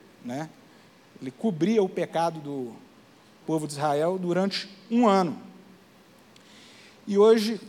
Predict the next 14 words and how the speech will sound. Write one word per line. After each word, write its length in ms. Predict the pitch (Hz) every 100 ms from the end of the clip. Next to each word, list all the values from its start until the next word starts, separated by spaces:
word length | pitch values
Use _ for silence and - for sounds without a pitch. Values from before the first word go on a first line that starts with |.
| -
quantas 480 | - 226 277 226 175
vezes 840 | 160 202 214 175 151 - - - - - - - - - - -
a 100 | 147
gente 300 | 165 175 175
acha 320 | 165 180 185
que 100 | -
o 40 | 180
pecado, 640 | 175 151 - 170 165 139 107 - - - - -
né, 280 | 131 135 156 - - - - - - - -
que 100 | -
o 60 | 156
sangue 460 | - 180 240 214
de 140 | 180 160
Jesus, 800 | 165 139 139 202 220 - -